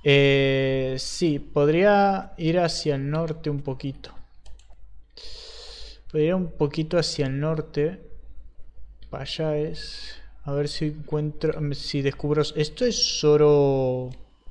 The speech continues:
Esto es oro compacto, tú. Y mucho tum-, y mucho plomo. Eh, no sé si es del Minecraft, di-, no, es del Railcraft todo este plomo. No sé por qué aparece tanto.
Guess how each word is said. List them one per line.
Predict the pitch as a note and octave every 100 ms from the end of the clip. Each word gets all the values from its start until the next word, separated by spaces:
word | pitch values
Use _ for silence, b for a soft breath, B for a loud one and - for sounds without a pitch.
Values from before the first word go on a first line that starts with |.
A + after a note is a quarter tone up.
| - - - - - - - - - - -
Esto | D#3+ G3+
es | -
oro | D#3+
compacto, | C#3+ B2+ - C3 - C3
tú. | D#3+ D#3+ - b b b b b b b -
Y | C#3+
mucho | D3+ F3 F#3+ C#4
tum-, | - F3+ D3 D3
y | D#3
mucho | D3+ F#3 - D4 D4 A#3 D#3+ C#3 - - - - - - -
plomo. | D3 D#3+ A3 G3+ C#3 C3 - - b b b b b b - -
Eh, | D3 D3 C#3+ C#3+ C#3+ C#3 C#3 C3+ C3+ C3+ C3+
no | F3
sé | G3 - C#4+
si | - - B3+ -
es | G#3+ A3
del | D4+ G3+
Minecraft, | C#3 D3 A#3 B3+ D#3 C3 B2+
di-, | C#3 -
no, | D3 D3+ C3+ D3+
es | D#3 F#3
del | A3 D#3
Railcraft | - A#2+ E3+ G#3+ - C3 B2 -
todo | C#3 C3
este | - C3
plomo. | - C3 G3 E3 C3+
No | D3+
sé | D#3+ A3+
por | A3
qué | D#3
aparece | C#3+ C#3+ C#3+ D3+
tanto. | D3 A#2 B2 F3+ F#3+ D#3 C3+